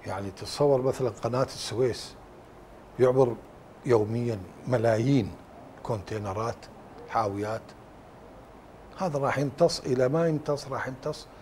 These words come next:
الثلث أو الربع في البداية، لأن هذه خمس أرصفة أو فد نسبة معينة، لكن عندما يتكامل تدي عملية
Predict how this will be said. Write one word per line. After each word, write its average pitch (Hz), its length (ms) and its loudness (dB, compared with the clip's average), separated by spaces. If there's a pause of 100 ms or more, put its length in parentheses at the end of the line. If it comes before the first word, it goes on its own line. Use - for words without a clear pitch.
(240)
الثلث 156 580 6 (1120)
أو 123 160 8
الربع 135 360 10
في - 100 -2
البداية، 127 540 10
لأن 123 280 4
هذه 120 280 0
خمس 120 520 -4 (460)
أرصفة 127 500 4
أو 117 540 -2 (720)
فد 185 240 6
نسبة 156 260 8
معينة، 123 680 8 (840)
لكن 127 280 2
عندما 120 360 2
يتكامل 151 560 6 (960)
تدي 143 200 0
عملية 135 680 2